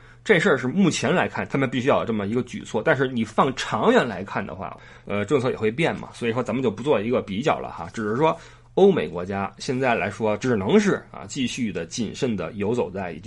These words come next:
一个平衡之间，就是刀尖上那个跳舞，好吧？左边是海水，右边是火焰，啊，一边是自由，一边是崩溃。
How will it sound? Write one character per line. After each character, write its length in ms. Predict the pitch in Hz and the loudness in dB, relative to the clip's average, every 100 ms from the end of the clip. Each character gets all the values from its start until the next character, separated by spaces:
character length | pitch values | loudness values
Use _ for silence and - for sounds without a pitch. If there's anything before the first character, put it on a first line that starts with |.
| 117 - | -6 -4
一 80 | |
个 100 | 113 | -4
平 320 | 107 - 110 113 | -2 -2 -4 -2
衡 160 | 107 | -4
之 140 | 107 107 | -2 -2
间， 260 | 113 110 | -2 -2
就 140 | - 98 | -4 -6
是 60 | 98 | 2
刀 240 | 156 156 | 4 6
尖 100 | 160 151 | 6 4
上 280 | 139 98 90 | 4 0 -4
那 120 | 95 | -8
个 80 | 92 | -10
跳 240 | - 110 | -2 0
舞， 280 | 104 - 101 - | 0 -4 -12 -10
好 100 | 95 | -6
吧？ 180 | 90 - - - | -6 -8 -20 -16
左 180 | - 107 | -4 2
边 220 | 135 151 | 6 6
是 160 | 147 123 | 6 0
海 220 | - 113 | 2 -2
水， 260 | - 64 104 | 0 -4 -2
右 100 | 127 | 0
边 160 | 120 | 0
是 140 | 110 117 | -2 -4
火 260 | - 76 | -8 -8
焰， 160 | 107 110 - | -4 -4 -4
啊， 120 | 87 85 | -12 -6
一 160 | 147 | 0
边 240 | 123 123 123 | 4 4 4
是 380 | - 123 98 - - | 0 0 0 -2 -18
自 180 | - 135 | -2 2
由， 240 | 107 104 127 | 4 2 2
一 80 | 113 | 2
边 220 | 113 110 | 2 2
是 140 | 110 | -2
崩 200 | 98 113 | -4 -6
溃。 140 | 117 | -6